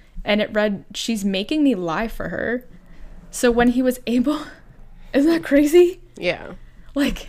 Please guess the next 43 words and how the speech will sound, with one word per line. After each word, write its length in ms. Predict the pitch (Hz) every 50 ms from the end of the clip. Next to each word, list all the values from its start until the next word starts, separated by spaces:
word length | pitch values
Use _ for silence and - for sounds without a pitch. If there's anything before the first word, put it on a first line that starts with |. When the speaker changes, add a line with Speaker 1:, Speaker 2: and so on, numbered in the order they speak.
| - - -
Speaker 1:
wow, 240 | 233 277 285 247 - - - -
okay. 380 | 269 - 262 - - - - - - - - - - - - -
Um, 580 | - 233 214 202 196 190 190 202 285 302 - - - - - - - - -
<laughs> 340 | - - - - - -
when 260 | - 208 214 226 233 247
he 100 | 254 254
was 100 | 247 240
able 220 | - 226 220 240 240
to 80 | 254
talk 260 | 240 - 214 196 202 -
to 60 | -
the 80 | 202
cops 260 | - - 180 180 - -
without 280 | 202 196 180 - 196
Dorothea 340 | - 196 196 202 - 214 208
watching, 560 | 214 214 208 208 - - 220 214 220 226 - - - - - - -
he 200 | - - 254 294
had 140 | 311 330 370
a 80 | 320 240
lot 440 | 196 170 180 185 165 165 - - -
to 100 | 196 190
say. 480 | - - - 95 - - 80 - - - - - - - - - - -
John 300 | 214 - 214 220 226 233 240
talked 320 | - 220 202 202 - -
about 380 | - 190 196 180 180 175 - -
previ-, 460 | - 233 233 214 220 - - - -
um, 420 | - 208 190 190 185 - - 208
previous 340 | - - 240 247 254 254 -
tenants 480 | - 196 185 185 185 190 - - - -
who 200 | 190 180 180 180
struggled 380 | - - 180 170 175 190 185
with 140 | 220 233 -
alcohol 400 | - 175 170 - 170 - 170 175
abuse. 460 | 175 - 160 170 233 - - - - - - - - - - - - -
Um, 360 | 190 180 175 175 190 190 196
there 100 | 190 190
was 160 | 196 190 -
one 200 | 196 190 190 190
in 60 | 190 202
particular 560 | 208 - 190 185 - 190 180 180 180 175 180 180
that 280 | 175 185 104 - -
Dorothea 400 | 180 190 190 185 - 196 190 190
just 260 | 175 185 165 - -